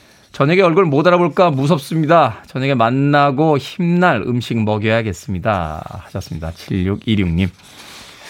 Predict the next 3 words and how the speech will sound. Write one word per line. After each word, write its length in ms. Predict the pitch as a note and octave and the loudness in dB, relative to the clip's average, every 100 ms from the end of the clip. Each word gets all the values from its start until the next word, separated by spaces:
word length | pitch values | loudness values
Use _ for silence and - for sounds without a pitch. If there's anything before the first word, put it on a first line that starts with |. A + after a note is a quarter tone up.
| - - - | -20 -12 -4
남자들이요, 720 | A2+ C#3 E3+ C#3+ C#3+ F#3+ G#3+ | -2 2 2 2 2 2 2
이 200 | E3 F3+ _ _ _ _ _ _ - _ - | 0 -4 _ _ _ _ _ _ -20 _ -4
목 320 | B2+ D#3 - | 0 0 -2